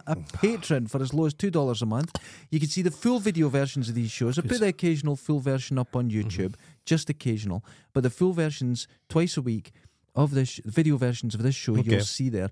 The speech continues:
Speaker 1: Our show is free. It always will be.
Speaker 2: It
Speaker 1: But the
Speaker 2: should,
Speaker 1: video version,
Speaker 2: it should be free.
Speaker 1: right.
Speaker 2: Like sanitary products.
Speaker 1: Free. We are exactly the same as
Speaker 2: Yeah.
Speaker 1: an unbranded,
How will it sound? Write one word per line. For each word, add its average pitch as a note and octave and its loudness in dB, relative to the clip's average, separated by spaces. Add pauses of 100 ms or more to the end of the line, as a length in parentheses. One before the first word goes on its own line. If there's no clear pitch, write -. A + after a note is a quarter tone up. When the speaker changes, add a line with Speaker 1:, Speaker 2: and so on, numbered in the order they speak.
(280)
Speaker 1:
Our C#3 4
show F3 2
is F#3+ 0
free. D3+ 0
It A#2 -4
always B2+ 0
will C3 2
be. G2+ -6
Speaker 2:
It G2+ -12
Speaker 1:
But G2+ 0
the G#2 0
Speaker 2:
should, C#3 6
Speaker 1:
video F#3 4
version, A#2+ -2 (200)
Speaker 2:
it - -10
should F#2 -4
be E2+ -8
free. - -16 (360)
Speaker 1:
right. G2 -2 (540)
Speaker 2:
Like D3 0
sanitary A#2+ 2
products. D#2+ -6
Speaker 1:
Free. B2+ 2
We D#3+ 4
are E3+ 2
exactly D#3 0
the E3 -2
same G#2+ -2 (460)
as A2+ 0 (160)
Speaker 2:
Yeah. A#2+ -4
Speaker 1:
an A#2+ -2
unbranded, B2 2